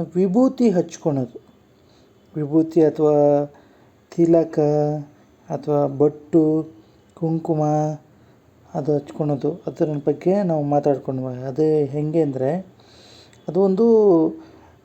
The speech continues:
ನಾವೇನೋ ಭಕ್ತಿಯಿಂದ ನೆತ್ತಿಗೆ ಇಟ್ಕೋಬೇಕು ಹಂಗಂತಂತಲ್ಲ ಅನ್ಕೊಂಡು, ಅದೆಲ್ಲ it is related to ವರ್ಮ ಪಾಯಿಂಟ್ಸ್.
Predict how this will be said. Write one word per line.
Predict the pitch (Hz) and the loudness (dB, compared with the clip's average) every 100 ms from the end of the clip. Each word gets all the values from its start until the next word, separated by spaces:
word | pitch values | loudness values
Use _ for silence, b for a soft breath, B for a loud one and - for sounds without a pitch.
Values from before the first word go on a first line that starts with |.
| - - - - - | -16 -14 -14 -12 -2
ನಾವೇನೋ | 147 170 180 | 2 2 2
ಭಕ್ತಿಯಿಂದ | 143 143 - 170 165 165 | 0 -2 -2 0 2 2
ನೆತ್ತಿಗೆ | 175 160 147 - 160 165 | 2 0 -2 -4 0 2
ಇಟ್ಕೋಬೇಕು | 156 - 143 143 - 160 147 | 2 2 2 2 2 2 2
ಹಂಗಂತಂತಲ್ಲ | 143 143 139 139 151 143 | 2 -2 -2 -2 -2 -2
ಅನ್ಕೊಂಡು, | 135 147 | -4 -2
ಅದೆಲ್ಲ | 151 175 202 | 0 2 2
it | 185 165 160 | 4 4 2
is | 190 190 175 | 2 2 2
related | 175 170 180 170 | 2 2 2 2
to | 202 165 170 170 | 4 4 4 4
ವರ್ಮ | 180 190 214 | 2 2 2
ಪಾಯಿಂಟ್ಸ್. | 214 165 139 123 - | 2 0 0 -4 -10